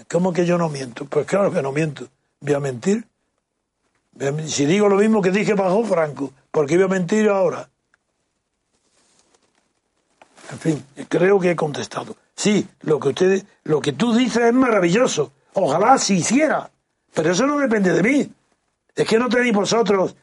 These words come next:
imaginación, organización y deseo de hacerlo, pues hacerlo vosotros. Poner en ridículo a las televisiones y a los periódicos. Pero no me pongáis a mí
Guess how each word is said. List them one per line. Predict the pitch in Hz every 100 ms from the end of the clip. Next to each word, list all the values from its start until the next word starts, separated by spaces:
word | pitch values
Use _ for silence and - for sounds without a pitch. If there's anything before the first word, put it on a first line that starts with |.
| _
imaginación, | 233 226 185 190 180 - 240 247
organización | 202 185 175 170 165 226 208 - -
y | 220
deseo | 202 156 208
de | 196
hacerlo, | 170 196 202 233
pues | 190
hacerlo | 151 220 285 269
vosotros. | 170 202 254 - - _ _ _ _ _ _ _ _ _ _ _ _ _
Poner | - 165 226
en | 285 233
ridículo | 220 254 294 214 175
a | 175
las | 170 -
televisiones | 180 156 - 247 262
y |
a | 233
los | 180
periódicos. | - 185 247 254 196 - _ _ _
Pero | 170 139
no | 190
me | 254
pongáis | 214 196 220 208
a |
mí | 220 247